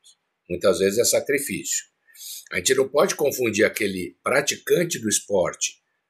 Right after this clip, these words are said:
que é o, é, amante do esporte pelo esporte, que tá pe-, visando saúde, isso é uma coisa.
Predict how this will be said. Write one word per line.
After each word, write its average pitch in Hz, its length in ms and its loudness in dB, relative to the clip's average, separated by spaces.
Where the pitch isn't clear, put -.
que 95 120 0
é 92 80 6
o, 87 360 0
é, 85 420 0
amante 120 500 2
do 104 80 -6
esporte 101 540 0
pelo 101 160 -2
esporte, - 720 0
que 87 240 -8
tá 85 120 -4
pe-, - 180 -6
visando 101 400 2
saúde, 95 1300 2
isso - 160 2
é 104 40 4
uma 135 200 0
coisa. 82 300 -4